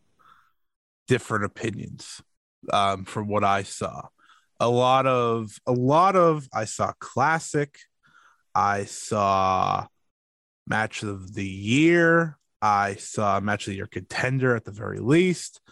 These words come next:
I also saw people that didn't enjoy it. Uh, it, it was really a wide,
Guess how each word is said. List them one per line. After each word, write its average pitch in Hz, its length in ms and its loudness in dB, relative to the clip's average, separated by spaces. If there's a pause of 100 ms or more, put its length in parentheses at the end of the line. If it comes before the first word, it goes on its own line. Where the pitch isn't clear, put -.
(260)
I 131 100 0
also 151 140 -2
saw 160 220 2
people 160 240 0
that 170 200 4
didn't 190 320 4
enjoy 110 360 -2
it. - 160 -20 (520)
Uh, 113 300 2 (100)
it, 139 220 -6
it 175 80 6
was 170 240 4
really 151 720 4 (120)
a 120 200 2
wide, 139 680 4